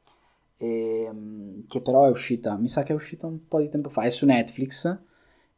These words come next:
e, ed è un po' particolare. E, è una commedia ed è di Chuck Lorre,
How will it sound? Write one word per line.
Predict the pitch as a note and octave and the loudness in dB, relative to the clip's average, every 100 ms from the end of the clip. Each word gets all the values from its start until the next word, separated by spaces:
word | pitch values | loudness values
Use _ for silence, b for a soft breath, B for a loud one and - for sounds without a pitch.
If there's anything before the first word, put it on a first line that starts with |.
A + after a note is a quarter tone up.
| _ | _
e, | A#2 A#2 A#2 A#2 A#2 A#2 A#2 A#2+ - | -2 0 0 -2 -2 -2 0 -2 -4
ed | - B2+ | 0 6
è | C3+ | 8
un | C#3 C3+ - | 8 6 2
po' | C#3 C3+ | 8 8
particolare. | - C#3 B2 A#2+ A#2 A2 G#2 A#2+ E3+ - _ _ _ _ _ _ _ _ _ _ _ _ _ _ _ | 8 4 0 2 2 2 -2 -4 -4 -6 _ _ _ _ _ _ _ _ _ _ _ _ _ _ _
E, | A#2+ A2+ A2+ A2+ A2+ A2+ A2+ | -4 0 0 0 0 0 0
è | B2+ | 4
una | C3+ C3 C3 | 6 6 6
commedia | D3+ D3+ D#3 D#3+ E3 E3+ G3 - - - _ _ _ _ _ _ - _ _ | 4 8 8 8 6 4 0 -8 -18 -20 _ _ _ _ _ _ -20 _ _
ed | - B2+ B2+ | 0 2 6
è | C3+ C3+ | 6 8
di | C3 B2 A#2+ - | 6 6 4 4
Chuck | B2 - | 2 4
Lorre, | B2 A2+ B2 | 6 6 6